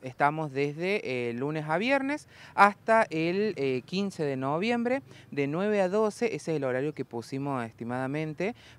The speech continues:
para hacer el trámite. Eh, en primer lugar, se va a hacer sobre la plataforma Ciudadano Digital. Eh, aquel que lo tenga puede traer su, eh, su clave y los D N I del, di-, del alumno, o directamente que traigan lo, el D N I del mayor,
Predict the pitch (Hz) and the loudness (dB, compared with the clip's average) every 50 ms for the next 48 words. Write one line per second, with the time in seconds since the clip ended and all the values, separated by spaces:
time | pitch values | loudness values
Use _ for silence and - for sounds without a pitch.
0 | - - 139 131 143 156 147 - 151 135 131 123 - 127 123 117 113 110 104 - | 0 4 6 6 6 4 0 -2 -2 -4 -4 -2 0 2 2 2 2 2 -2 -6
1 | - - - - - - - - 143 151 151 147 147 147 139 156 165 180 190 202 | -8 -12 -14 -16 -20 -20 -10 -4 0 2 2 2 2 0 0 -2 -2 -2 0 0
2 | 214 240 269 302 339 330 - - 151 143 147 151 139 - 160 165 175 175 143 - | 0 2 2 2 0 0 0 -2 0 2 2 2 0 0 -2 -2 -2 -4 -6 -6
3 | - 127 120 123 117 113 113 - 120 113 113 - 117 - - 131 127 135 135 135 | -6 -4 -4 -2 -2 -2 -4 -2 -4 -4 -4 -4 -6 -8 -6 -8 -6 -4 -4 -4
4 | 131 - - - - - - - 143 135 131 123 120 120 131 135 135 131 127 123 | -4 -6 -8 -14 -20 -20 -8 -2 0 2 4 4 4 4 2 0 -2 -2 -4 -4
5 | 120 - - 185 175 - 247 247 254 - - - - - - - - 143 139 135 | -6 -4 -6 -4 2 4 4 4 4 0 -6 -14 -20 -20 -16 -6 0 2 2 2
6 | 131 127 123 - 123 123 123 - - 147 147 143 - 139 123 127 127 - 220 254 | 2 2 0 2 2 0 0 0 -2 -2 -4 -2 -2 -2 -2 -2 0 2 4 4
7 | 262 269 277 320 320 - - 135 123 120 - 123 113 113 117 120 120 - - - | 4 4 2 2 2 4 4 4 2 2 2 0 0 0 0 0 -2 -6 -6 -4
8 | 127 123 120 120 135 147 156 - 123 120 113 110 107 - - 127 - - 170 190 | -4 -2 0 0 0 0 0 -2 -2 -2 -2 -2 -4 -6 -8 -10 -4 0 4 6
9 | 226 240 240 240 262 277 - - 143 131 127 120 117 120 113 117 117 120 127 131 | 6 6 6 4 0 -2 -4 -4 -4 -4 -4 -4 -4 -4 -4 -4 -4 -4 -2 -2
10 | 156 170 202 208 208 190 147 131 120 120 113 110 117 110 110 117 135 175 220 240 | -2 -2 0 -2 -2 -2 -4 -4 -4 -6 -4 -4 -2 2 4 4 4 6 4 2
11 | 226 226 226 240 269 294 - - - - - - - - 247 240 240 220 220 196 | 2 2 2 0 0 -2 -4 -10 -20 -20 -20 -6 0 2 2 2 2 2 0 0
12 | - 202 196 196 190 196 - 226 - 151 131 - 131 127 123 120 113 113 117 131 | 0 0 0 0 -2 -2 -2 -2 -2 -2 -2 0 0 0 0 0 -2 -2 -2 -2
13 | 151 175 - - 165 185 185 180 165 151 139 131 131 127 127 156 180 208 202 - | -2 -2 0 0 0 0 0 -2 -2 -2 0 0 0 0 0 0 -2 -2 -2 -2
14 | 254 254 262 254 | -2 -2 -2 -6